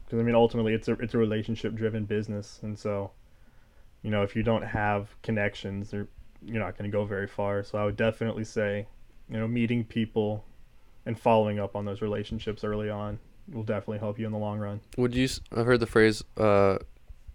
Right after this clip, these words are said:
Speaker 2: the phrase is, "It's not about what you know, it's about who you know." Would you say that's true, or would you say it's a little bit of both, or you say,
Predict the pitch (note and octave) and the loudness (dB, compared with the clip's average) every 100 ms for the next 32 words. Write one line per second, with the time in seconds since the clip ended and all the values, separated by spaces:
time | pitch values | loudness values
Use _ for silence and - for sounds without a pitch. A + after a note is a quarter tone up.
0 | - - A2 A2 A2+ G#2+ A2 A2 G#2 G2+ | -16 -6 -4 4 8 8 8 4 4 4
1 | - - - - - - - - - - | 0 -4 -6 -10 -10 -12 -12 -12 -14 -10
2 | - A2 - A#2+ B2+ A#2 A2 G#2 F#2 - | -4 -2 4 4 6 6 8 8 4 0
3 | - - G#2+ - G#2 G2+ G2 G2+ G2+ G2 | -10 2 4 6 4 4 4 4 4 2
4 | G#2 G#2+ G2+ G2+ G2 G2 G2+ G2+ G#2+ - | 2 2 2 2 2 2 2 0 0 4
5 | G#2 G#2 G2 - - - A2 G#2 G2 - | 4 4 2 -4 -20 -14 0 2 2 0
6 | - A2 A2+ G#2 G2 G#2 G#2 G2 G2+ G2+ | 2 4 4 2 0 0 0 0 0 2
7 | G2 G2 G2+ G2+ G2 - G#2 G2+ G2 G2+ | 2 0 4 4 4 2 2 4 2 -2
8 | G2 G2 G2 G2+ | -2 2 2 2